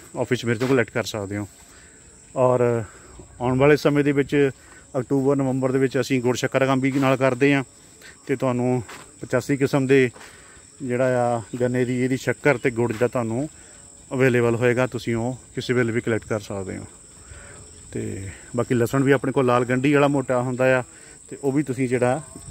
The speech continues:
ਮਤਲਬ ਸੀਜ਼ਨ ਦੇ ਹਿਸਾਬ ਨਾਲ, ਟਾਈਮ ਦੇ ਹਿਸਾਬ ਨਾਲ ਤੁਸੀਂ ਮੇਰੇ ਤੋਂ ਲੈ ਸਕਦੇ ਹੋ। ਤੇ ਠੀਕ ਆ ਜੀ, ਵੀਡੀਓ ਨੂੰ ਜ਼ਿਆਦਾ ਲੰਬੀ ਨਹੀਂ ਕਰਦੇ ਆਪਾਂ ਤੇ ਆਉਣ ਵਾਲੇ ਸਮੇਂ 'ਚ ਜਿੱਦਾਂ ਜਿੱਦਾਂ ਆਪਾਂ ਕੋਈ ਕੰਮ ਕਰਾਂਗੇ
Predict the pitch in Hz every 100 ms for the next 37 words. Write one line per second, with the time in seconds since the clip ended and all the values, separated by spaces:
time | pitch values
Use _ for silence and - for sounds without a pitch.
0 | - - - 135 123 123 123 117 123 113
1 | 127 113 117 113 110 135 113 110 107 117
2 | - 147 - - - 127 123 107 104 98
3 | 101 98 - - - - - - - -
4 | - 104 95 92 - - - - - -
5 | - - - - - 143 143 165 165 135
6 | - - - - 131 151 160 139 135 139
7 | 131 135 147 143 127 139 135 147 - -
8 | - - - - - 123 107 107 120 123
9 | 123 131 139 135 127 127 127 123 131 120
10 | 131 131 127 123 120 123 123